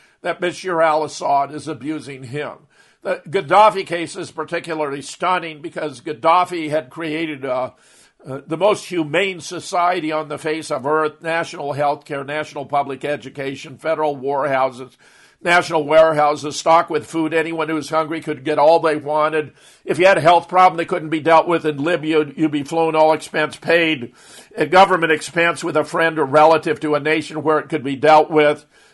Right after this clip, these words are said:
He was also introducing the gold dinar, which would have rapidly become the currency of all of Africa,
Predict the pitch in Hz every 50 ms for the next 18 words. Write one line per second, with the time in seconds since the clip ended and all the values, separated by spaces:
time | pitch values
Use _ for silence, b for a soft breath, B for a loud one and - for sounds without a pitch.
0 | b b - 170 160 - 165 185 190 170 - 165 170 170 147 127 160 151 160 165
1 | 147 143 156 151 135 139 131 135 156 160 165 156 139 165 151 143 139 151 156 165
2 | 165 160 160 160 - - b b b b b - 185 - 170 165 151 147 117 139
3 | 151 165 170 165 165 160 147 151 156 143 151 147 147 160 156 151 151 151 - 151
4 | 151 156 151 151 160 156 151 131 147 143 147 156 156 135 147 156 151 151 156 151
5 | 151 151 151 156 143 143 139 139